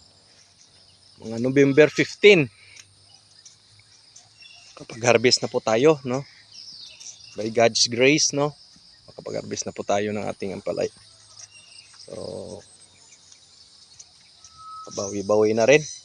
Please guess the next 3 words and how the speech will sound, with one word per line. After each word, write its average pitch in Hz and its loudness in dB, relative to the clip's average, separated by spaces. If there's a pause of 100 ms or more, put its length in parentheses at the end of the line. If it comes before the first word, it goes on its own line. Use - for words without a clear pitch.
(1400)
ah, 104 -20
sa 98 -10
gastos. - -6